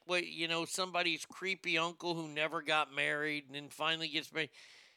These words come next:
I mean, good for him, the twenty-seven,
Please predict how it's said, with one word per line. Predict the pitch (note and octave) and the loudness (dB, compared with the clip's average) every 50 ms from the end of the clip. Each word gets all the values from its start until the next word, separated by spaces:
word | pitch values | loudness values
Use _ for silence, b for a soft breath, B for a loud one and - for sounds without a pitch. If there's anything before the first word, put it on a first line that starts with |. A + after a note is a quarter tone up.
| b b _ _ _ - - _ _ - - - - - - _ _ _ _ _ _ _ _ _ _ _ | b b _ _ _ -20 -20 _ _ -20 -18 -18 -20 -20 -20 _ _ _ _ _ _ _ _ _ _ _
I | - | 4
mean, | G#3 A#3 A#3+ G#3+ | 6 6 6 8
good | A3 C4+ C#4 C4+ - | 10 10 10 10 8
for | - A#3 A3+ | 6 4 8
him, | A3 A3+ A#3+ A#3+ A#3+ A3+ A3 | 8 10 10 10 10 8 6
the | G#3 F3+ | 2 -2
twenty-seven, | - - G#3+ A#3 A3+ A3 - - A3 A3+ A3+ G#3 G#3+ G#3 | -2 0 2 4 4 4 4 4 6 6 6 6 4 2